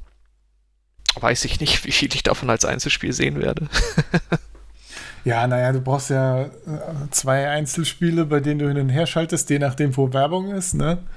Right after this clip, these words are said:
Speaker 1: Ja,
Speaker 2: Und dann
Speaker 1: das
Speaker 2: noch die
Speaker 1: stimmt.
Speaker 2: Red Zone.
Speaker 1: Das stimmt.
Speaker 2: Von daher, das passt ja ganz gut so, ne? Die zwei Spiele, Red Zone, ja.
Speaker 1: Ja, sonst ist ja auch echt nix, ne?
Speaker 2: Ja.
Speaker 1: Jets gegen K C ist ein bisschen sehr einseitig.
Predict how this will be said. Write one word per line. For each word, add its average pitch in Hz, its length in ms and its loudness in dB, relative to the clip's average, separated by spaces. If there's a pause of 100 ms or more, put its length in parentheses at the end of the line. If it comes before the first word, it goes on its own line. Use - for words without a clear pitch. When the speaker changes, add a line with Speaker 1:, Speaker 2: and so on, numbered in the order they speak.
Speaker 1:
Ja, - 60 -8
Speaker 2:
Und 127 60 -4
dann 123 160 4
Speaker 1:
das 151 120 2
Speaker 2:
noch 147 160 2
die 143 180 2
Speaker 1:
stimmt. 131 140 4
Speaker 2:
Red 123 100 -2
Zone. 127 200 0
Speaker 1:
Das 123 120 0
stimmt. 110 180 -4
Speaker 2:
Von 127 140 2
daher, 131 480 2
das 131 200 -4
passt 143 260 -2
ja 143 80 4
ganz 123 260 -2
gut 135 220 2
so, 131 320 -2 (100)
ne? 127 200 -4 (760)
Die 123 120 4
zwei 131 200 4
Spiele, 147 480 2
Red 131 220 2
Zone, 139 440 0 (200)
ja. 127 320 0 (800)
Speaker 1:
Ja, - 80 -8
sonst 110 220 -4
ist - 140 2
ja 117 80 2
auch 117 120 -6
echt - 200 -4
nix, - 280 -2
ne? 127 200 -4 (760)
Speaker 2:
Ja. 120 60 0
Speaker 1:
Jets 113 280 2
gegen 120 180 0
K 123 180 0
C 131 280 0
ist 135 160 2
ein 127 80 -8
bisschen 120 340 -2
sehr 131 300 2
einseitig. 135 720 -2